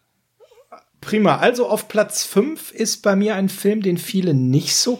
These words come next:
kennen, den ich aber sehr, sehr mag. Das ist, ähm, Explorers, eine Fan-, das fantastische Abenteuer von neunzehnhundertfünfundachtzig.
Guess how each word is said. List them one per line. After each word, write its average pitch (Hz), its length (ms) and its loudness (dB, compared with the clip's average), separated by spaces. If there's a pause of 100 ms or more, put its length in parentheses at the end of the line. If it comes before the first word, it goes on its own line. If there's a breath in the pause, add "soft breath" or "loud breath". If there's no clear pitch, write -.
kennen, 254 400 -4
den 165 160 0
ich 170 220 -6
aber 139 220 2
sehr, 135 380 2
sehr 107 200 -2
mag. 117 500 -4
Das - 240 -4
ist, - 540 -6
ähm, 131 640 -4 (420)
Explorers, 151 800 0
eine 139 200 -4
Fan-, 143 320 -6
das 139 320 -6
fantastische - 580 -4
Abenteuer 139 580 0
von 151 140 -4
neunzehnhundertfünfundachtzig. 202 1080 -4